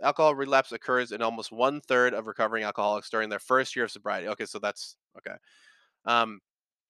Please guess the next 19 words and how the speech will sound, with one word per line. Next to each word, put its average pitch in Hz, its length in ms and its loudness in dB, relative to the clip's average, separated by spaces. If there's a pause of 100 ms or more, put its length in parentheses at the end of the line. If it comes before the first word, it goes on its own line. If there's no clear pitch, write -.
(500)
listen, 175 340 2
it 170 120 2
is 180 160 4
what, 180 200 0
it 151 120 0
is 165 160 -6
what 175 120 0
it 151 100 -4
is, 110 260 0
right? 107 260 -2 (480)
As 139 200 2
long 151 420 4
as 185 180 -6
you 165 140 -6
get 143 240 0
back 131 240 8
on 123 160 6
the 107 80 -2
horse 101 520 -8